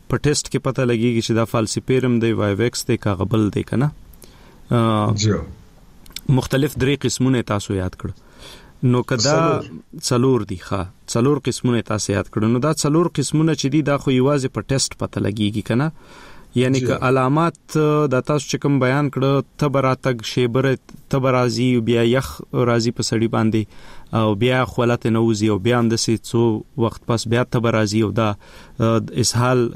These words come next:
Speaker 1: کیفیت هم راتلی شي، او عضلات هم درد کوي، وجود غړي هم درد کوي. دغه علامات چې دي، دا خو د ملاریا علامات شو. خو که ټیسټ ونه شي او څوک ډسپنسري ته لاړ شي یا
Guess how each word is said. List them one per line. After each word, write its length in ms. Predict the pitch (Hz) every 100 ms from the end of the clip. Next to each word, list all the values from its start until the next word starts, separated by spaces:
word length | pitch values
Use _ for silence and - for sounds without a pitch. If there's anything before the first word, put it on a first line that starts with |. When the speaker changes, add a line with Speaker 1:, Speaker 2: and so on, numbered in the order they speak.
| -
Speaker 1:
کیفیت 480 | 113 - 120 -
هم 260 | 120 120 120 -
راتلی 440 | 113 110 - 113
شي، 260 | 110 - 98 - - - - 113
او 460 | 107 104 101 104
عضلات 640 | 104 110 104 110 120 123 123
هم 360 | 120 113 113 -
درد 220 | 113 104 -
کوي، 120 | 107
وجود 320 | 101 101 107 104
غړي 320 | 107 120 113
هم 160 | 117
درد 220 | 107 101 -
کوي. 180 | 113 107 - - - - -
دغه 220 | 123 175
علامات 520 | 170 151 147 156 175 -
چې 120 | 156
دي، 160 | 147
دا 120 | 151 143
خو 120 | 135
د 140 | 120 - -
ملاریا 500 | 123 117 117 135 127
علامات 380 | 113 107 117 -
شو. 320 | - 143 120 - - - - - - - -
خو 480 | - - 165 190 180 - _
که 100 | -
ټیسټ 360 | 135 180 - -
ونه 280 | 156 170 196
شي 360 | - 147 139 - - - -
او 760 | 131 127 120 117 117 117 113 139 - 127
څوک 560 | 123 - 160 147 -
ډسپنسري 760 | 139 123 120 - 123 - 139 160
ته 100 | 139
لاړ 220 | 135 135
شي 200 | - 135
یا 460 | 127 123 120 113